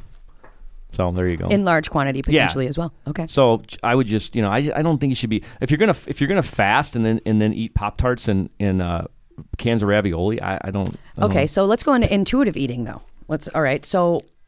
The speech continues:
Speaker 2: with intermittent fasting, it's more of external things telling you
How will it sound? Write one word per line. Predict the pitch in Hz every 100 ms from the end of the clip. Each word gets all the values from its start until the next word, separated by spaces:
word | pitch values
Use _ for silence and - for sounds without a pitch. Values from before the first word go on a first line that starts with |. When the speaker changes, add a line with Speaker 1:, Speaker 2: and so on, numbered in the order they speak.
| _
Speaker 2:
with | 180 175 202 - -
intermittent | 202 220 214 - 170
fasting, | 170 151 - 160
it's | 147 147
more | 147 143
of | 135 - -
external | 190 - - 156 139 117 107 - -
things | - 147 131 -
telling | 156 135 139
you | 131 131